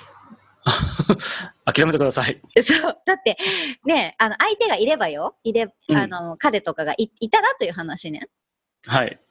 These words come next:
Speaker 2: うん。彼氏がいる、なのに好きってことは、その彼氏よりも魅力を感じなきゃ付き合えないわけですよ。
Speaker 1: はい。
Speaker 2: そこで「生きてる価値がない」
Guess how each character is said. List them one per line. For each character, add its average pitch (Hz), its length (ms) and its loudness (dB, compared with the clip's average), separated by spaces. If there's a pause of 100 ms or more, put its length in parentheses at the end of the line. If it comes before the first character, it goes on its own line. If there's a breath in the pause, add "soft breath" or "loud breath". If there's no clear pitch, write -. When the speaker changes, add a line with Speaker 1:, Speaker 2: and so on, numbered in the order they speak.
(440)
Speaker 2:
う 202 140 0
ん。 170 60 -12
彼 508 280 2
氏 254 160 -2
が 175 180 0
い - 180 0
る、 311 480 -2 (680)
な 190 120 0
の 180 160 -4
に 262 220 0
好 - 80 -14
き - 140 0
っ 233 40 -6
て - 160 -2
こ 160 140 -4
と 175 140 -2
は、 254 120 2
そ 302 100 -4
の 269 100 2
彼 427 300 2
氏 180 420 -6
よ 196 140 2
り 170 120 -8
も 214 300 0
魅 214 120 2
力 392 260 0
を 370 100 -2
感 339 260 0
じ 359 100 2
な 359 120 2
き - 60 2
ゃ 175 40 0
付 - 240 -6
き 320 120 6
合 330 80 2
え 311 40 0
な 208 120 2
い 165 40 2
わ 160 80 0
け 151 100 -6
で 139 100 -2
す - 120 0
よ。 139 140 0 (720 loud breath)
Speaker 1:
は 120 240 2
い。 - 100 -6 (340 loud breath)
Speaker 2:
そ 294 80 4
こ 415 160 4
で 440 160 -2
「生 294 100 -4
き - 140 -10
て 359 140 0
る 208 100 -2
価 - 160 -4
値 220 160 -2
が 175 160 -4
な 208 160 0
い」 240 100 -6